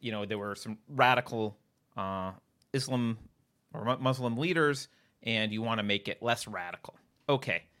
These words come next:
you wanna go help some people. That's fine. If you put your money where your mouth is and get volunteers,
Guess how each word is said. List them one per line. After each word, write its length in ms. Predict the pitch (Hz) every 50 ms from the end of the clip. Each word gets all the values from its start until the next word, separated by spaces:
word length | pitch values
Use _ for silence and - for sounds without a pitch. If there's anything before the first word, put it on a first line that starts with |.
| _ _ _
you 60 | -
wanna 160 | 120 127 131 127
go 140 | 104 117
help 320 | 104 - 113 101 - - -
some 140 | - 90 -
people. 340 | - 92 - - - - - _ _ _ _ _ _ _ _ _ _ _ _ _ _ -
That's 260 | 143 151 160 160 -
fine. 340 | - - 104 90 - - - _ _ _ _ _ _ _ _ _ _ _ _ _ _ _ _ _ _ _ _ _ _ _ _ _ _ _
If 200 | 139 143 139 -
you 500 | 135 135 143 147 147 151 151 156 151 139 - _ _ _ _ _ _ _ _ _ _ _ -
put 160 | 151 143 -
your 100 | 151 147
money 240 | 143 135 135 131 131
where 120 | 131 135 135
your 120 | 135 139 135
mouth 300 | 123 113 110 110 - 131
is 360 | 131 180 214 - - - - _ _ _ _ _ _ _ _ _
and 480 | 120 120 120 117 113 113 113 110 - - - 127 -
get 240 | - 135 131 - 127
volunteers, 880 | 131 123 120 123 143 160 160 - - 117 110 113 147 190 - - -